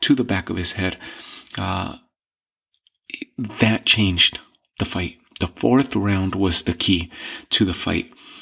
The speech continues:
to where it shifts to Oscar Valdez, and Berchelt never regains his legs. He never regains his composure.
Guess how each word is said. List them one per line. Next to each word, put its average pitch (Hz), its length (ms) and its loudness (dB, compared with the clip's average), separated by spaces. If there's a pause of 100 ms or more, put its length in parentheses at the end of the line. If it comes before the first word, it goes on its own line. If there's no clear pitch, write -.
(960)
to 110 120 4
where 95 460 2 (260)
it - 160 -2
shifts - 640 4 (120)
to 107 140 0
Oscar 95 260 0
Valdez, 90 500 0 (500)
and 98 240 2
Berchelt 131 560 0
never 110 380 4
regains 98 600 2
his 113 280 -2
legs. 139 460 0 (1080)
He 127 220 4
never 110 340 4
regains 107 640 4
his 98 640 0 (140)
composure. 143 680 2